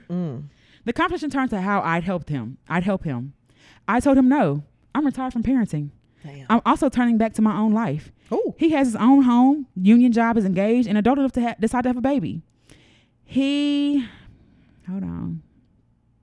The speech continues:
Speaker 1: Oh, hold on. He's the adult now. He's the parent. I'll be around if there's an emergency, obviously, which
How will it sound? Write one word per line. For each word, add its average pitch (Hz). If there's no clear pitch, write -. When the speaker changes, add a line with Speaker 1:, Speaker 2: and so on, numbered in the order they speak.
Speaker 1:
Oh, 160
hold -
on. 170
He's 349
the 320
adult 226
now. 190
He's 214
the 180
parent. 156
I'll 277
be 294
around 220
if 208
there's 190
an 175
emergency, 151
obviously, 202
which 175